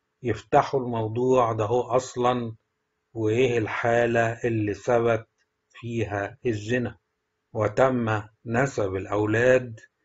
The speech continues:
للأب المخدوع رغم إن الأولاد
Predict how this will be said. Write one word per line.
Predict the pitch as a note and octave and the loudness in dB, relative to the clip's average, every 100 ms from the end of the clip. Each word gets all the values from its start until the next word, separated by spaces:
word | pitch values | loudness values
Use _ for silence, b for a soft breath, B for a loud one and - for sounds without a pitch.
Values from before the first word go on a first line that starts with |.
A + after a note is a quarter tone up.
| _ _ _ | _ _ _
للأب | G#2+ G2+ G#2 - A#2+ A#2 A2 - _ _ _ _ | -6 -4 -4 4 4 4 -4 -12 _ _ _ _
المخدوع | A2 G#2+ G2+ G#2 A2+ B2 B2 E2 D#2+ _ _ _ _ - | -2 0 -2 -6 -4 0 0 0 -6 _ _ _ _ 6
رغم | C3+ C#3 B2 A2 | 10 10 8 2
إن | B2 C#3 C3 | 4 6 6
الأولاد | A#2 A2 A2 A2+ C3+ C#3+ C#3+ B2 - | 4 4 4 8 10 10 6 0 -8